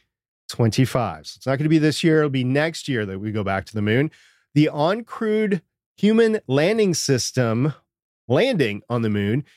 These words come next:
is now scheduled for twenty twenty-five. That is the Starship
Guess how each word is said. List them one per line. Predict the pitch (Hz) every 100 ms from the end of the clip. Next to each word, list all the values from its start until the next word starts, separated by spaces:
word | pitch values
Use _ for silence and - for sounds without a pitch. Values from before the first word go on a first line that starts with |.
| _ -
is | 120 123
now | 110
scheduled | 95 - 107 107 101
for | 117
twenty | 107 123 107
twenty-five. | 98 117 101 - 107 123 120
That | 113 117
is | 113 101 -
the | 120 107
Starship | - - 120 110 - 117